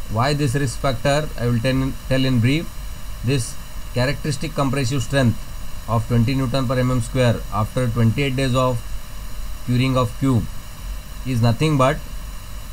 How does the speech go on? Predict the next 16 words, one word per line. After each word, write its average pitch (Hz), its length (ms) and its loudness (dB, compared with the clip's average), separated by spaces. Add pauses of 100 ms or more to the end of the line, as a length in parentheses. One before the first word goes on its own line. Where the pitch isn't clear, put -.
(1000)
how 104 100 2
we 151 220 2
define 139 340 2
that 135 200 0
characteristic 131 560 0
strength 131 340 0
is, 139 240 0 (520)
we 123 140 2
expect 156 420 2 (1300)
ninety-five 120 580 2
percent 143 320 0
of 139 120 2
the 135 100 2
cubes 135 360 0
to 117 80 0
pass. 107 440 2